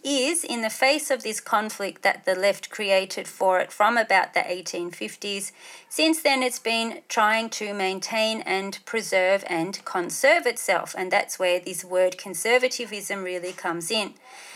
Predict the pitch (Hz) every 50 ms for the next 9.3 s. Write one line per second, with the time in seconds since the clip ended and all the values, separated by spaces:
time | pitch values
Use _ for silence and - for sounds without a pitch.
0 | - - - - - 269 254 254 254 254 262 262 262 247 247 - 285 311 320 320
1 | 339 330 311 254 285 277 240 - 226 214 208 208 247 277 302 311 302 - 269 254
2 | 240 240 240 240 240 - - 247 254 254 254 - 269 - - 320 359 415 427 -
3 | - - - _ _ _ - - 214 220 220 202 202 202 196 202 202 196 202 226
4 | 247 269 269 269 262 247 240 240 247 240 254 247 240 247 240 233 233 233 - 262
5 | 262 262 - 320 339 381 392 - _ - - - - - - - - 220 220 220
6 | - 214 214 214 208 202 202 208 208 233 254 262 262 262 247 - 226 220 214 -
7 | - - 220 220 220 214 208 196 208 233 240 - - 370 392 392 - - - -
8 | - _ _ _ - - 196 202 208 208 196 202 202 196 202 202 208 220 233 226
9 | 226 226 226 220 -